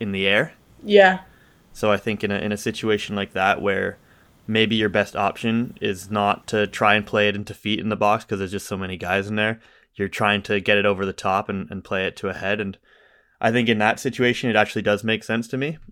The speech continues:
Speaker 1: Uh, it didn't quite work out, but I think it is one of those games where really you don't have a choice but to get a little creative because nothing else is working. So I, I don't,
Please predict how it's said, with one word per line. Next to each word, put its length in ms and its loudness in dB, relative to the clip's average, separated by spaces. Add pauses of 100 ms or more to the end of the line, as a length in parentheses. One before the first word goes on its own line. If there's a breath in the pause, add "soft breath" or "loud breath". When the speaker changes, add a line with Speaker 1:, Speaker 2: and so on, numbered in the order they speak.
(100)
Speaker 1:
Uh, 180 -4
it 160 -4
didn't 260 -4
quite 260 2
work 180 2
out, 240 2
but 140 4
I 20 2
think 220 -6
it 100 0
is 140 -2
one 120 -2
of 60 0
those 220 -2
games 340 -2
where 360 -2 (760)
really 240 2
you 80 0
don't 180 2
have 120 -4
a 60 2
choice 300 -2
but 200 -10
to 80 -6
get 160 0
a 40 0
little 200 -2
creative 500 -6
because 260 -8
nothing 240 -6
else 220 -8
is 100 -18
working. 400 -10
So 220 -10
I, 240 -6
I 40 -8
don't, 320 -10